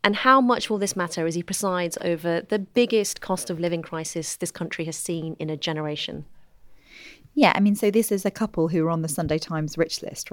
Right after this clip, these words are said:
Speaker 2: right? I mean, they have a combined fortune of seven hundred and thirty million pounds. M-, mostly, it should be, should be said, to do with Sunak's wife and, and the company that her father owns. And obviously, the other thing is that the public are clearly very aware of that.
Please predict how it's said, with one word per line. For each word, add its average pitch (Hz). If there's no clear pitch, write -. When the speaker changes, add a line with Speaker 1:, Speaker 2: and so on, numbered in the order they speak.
Speaker 2:
right? 139
I -
mean, 151
they 143
have 139
a -
combined 135
fortune -
of 139
seven 143
hundred 139
and 143
thirty 139
million 135
pounds. 143
M-, 190
mostly, 196
it 131
should -
be, 143
should -
be 156
said, 151
to -
do 156
with 147
Sunak's -
wife -
and, 143
and 147
the 151
company 156
that -
her 151
father 143
owns. -
And 196
obviously, 170
the 170
other 196
thing 156
is 160
that -
the 170
public 180
are 160
clearly 175
very 165
aware 160
of 147
that. -